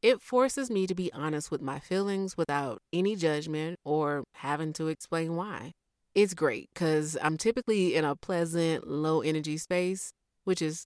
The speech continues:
so me. However, there are times when I feel like crap, and it's usually because of one of our little friends, Doubt. Yeah,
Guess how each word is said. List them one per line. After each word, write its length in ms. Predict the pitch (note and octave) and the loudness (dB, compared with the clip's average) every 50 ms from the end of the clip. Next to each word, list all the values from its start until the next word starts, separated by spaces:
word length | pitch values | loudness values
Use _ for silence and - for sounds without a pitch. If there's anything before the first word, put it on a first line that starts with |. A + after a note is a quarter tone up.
| _ | _
so 260 | - - - - A#3 E3 | -8 -6 -2 0 0 -2
me. 360 | C#3 - - - - G3 G#3 _ _ _ _ _ _ | -2 -4 -8 -8 -8 -10 -10 _ _ _ _ _ _
However, 680 | - - A3 G#3 G3 F3 E3 D3 C#3+ - - - C4+ - _ _ _ | 0 2 4 6 6 6 4 4 2 -2 -6 -8 -10 -10 _ _ _
there 300 | - E3+ F#3 G3+ A3+ A#3 | -4 0 2 2 4 4
are 160 | G#3 A3 A#3 | 2 0 0
times 600 | - - - G3 E3+ E3 D#3+ D#3+ D#3+ E3 E3 - - | -2 -2 -2 -2 0 0 0 0 0 -2 -2 -2 -2
when 100 | D#3+ C3 | -2 -2
I 180 | B2+ D3 D#3 | -2 -2 -4
feel 260 | D#3+ - D#3+ D#3 D3+ D3 | -4 -2 -2 -2 0 0
like 220 | C#3+ C#3+ D3+ E3 | -2 -2 -4 -4
crap, 360 | - - B3+ B3+ - - - - _ _ - | -6 -8 -6 -6 -6 -6 -10 -14 _ _ -8
and 460 | - D#3+ D#3+ D#3 D#3 D#3 D#3 D#3 D#3 - _ _ _ _ _ _ - | -6 -4 -2 -2 -2 -2 -2 -2 -4 -8 _ _ _ _ _ _ -4
it's 240 | B3+ A#3+ - - C4 | -4 -2 -2 2 6
usually 380 | D4 F4+ G#4+ G#4+ G#4+ G4 F4+ | 10 10 10 10 10 8 6
because 440 | - D4+ C#4 - - A3 G#3+ G#3 G3 | 6 4 2 0 -2 -2 0 0 0
of 160 | G3 F3+ F3 | 0 0 0
one 160 | E3+ F3 F3+ | 0 2 2
of 140 | F#3+ F#3+ F3 | 2 2 2
our 200 | B2+ D#3+ D#3+ D#3+ | 0 0 0 0
little 240 | D#3+ D#3 D#3 D#3 D3+ | 0 0 0 0 -2
friends, 960 | D3 - - D#3+ D3+ C#3+ C#3 C3+ C#3 C#3 C3+ C3+ C#3+ D#3 - - - - - _ _ _ _ _ _ _ _ - D#3 | -2 -6 -8 -6 -6 -4 -4 -6 -6 -6 -6 -8 -8 -8 -8 -10 -12 -12 -14 _ _ _ _ _ _ _ _ -12 -6
Doubt. 540 | C#3+ D3+ C#3+ D3+ - - - - - - - _ _ _ _ _ _ | -4 -2 -2 -2 -4 -8 -14 -16 -18 -20 -20 _ _ _ _ _ _
Yeah, 520 | - F3 F3 F3+ F3 D#3 C3 B2 A#2 - | -6 0 4 6 6 6 6 4 -2 -6